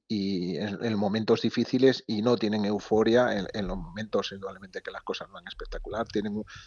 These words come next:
tienen un equilibrio y creo que, que es muy bueno, ¿no? Que en el Betis,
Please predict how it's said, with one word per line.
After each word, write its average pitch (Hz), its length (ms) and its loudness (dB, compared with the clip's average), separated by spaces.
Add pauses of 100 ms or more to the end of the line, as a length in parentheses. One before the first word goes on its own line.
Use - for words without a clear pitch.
tienen 117 200 0
un 120 120 2
equilibrio 104 640 0
y 92 120 -4
creo 92 320 -6
que, 95 260 -2 (460)
que 196 100 4
es 196 100 0
muy 214 360 2
bueno, 101 340 2
¿no? 110 180 -2
Que 110 100 -2
en 98 60 0
el 92 120 -2
Betis, 98 420 -2